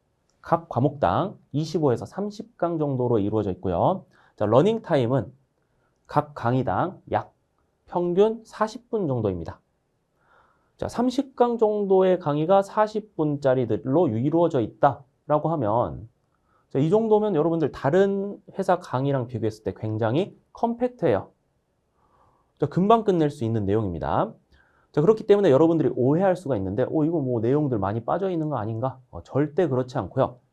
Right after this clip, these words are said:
시험 보실 수 있는 내용들로 구성이 되어 있고, 자, 여러분들이, 어, 자, 강의 이제 모두 수강하신다면 충분히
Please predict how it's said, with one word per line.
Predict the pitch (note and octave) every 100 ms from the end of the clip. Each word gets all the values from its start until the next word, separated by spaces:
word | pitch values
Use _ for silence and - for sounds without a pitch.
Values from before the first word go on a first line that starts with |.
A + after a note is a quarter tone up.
| _
시험 | - G#3+ A3 G#3
보실 | F#3+ F3 E3
수 | E3 D3+ - -
있는 | A2+ B2+ D3+ F3 E3 G#2
내용들로 | A2 A#2+ B2 G#2 G#2+ D#3 F#3+ - _
구성이 | - C3 A#2
되어 | A#2+ A#2 - -
있고, | A#2 - G#2 C3+ G#3+ - _ _ _ _ _
자, | A2
여러분들이, | B2+ C3+ A#2+ B2+ F#3+ G#3+ _ _ _ _ _ _
어, | G1+ - -
자, | -
강의 | C#3 D3 C3+ F#2 - _ _ -
이제 | E2+ - -
모두 | A#2 C3
수강하신다면 | C3 E3 D#3+ D3+ D#3+ F3 - C#3+ -
충분히 | - G#3 F#3 G2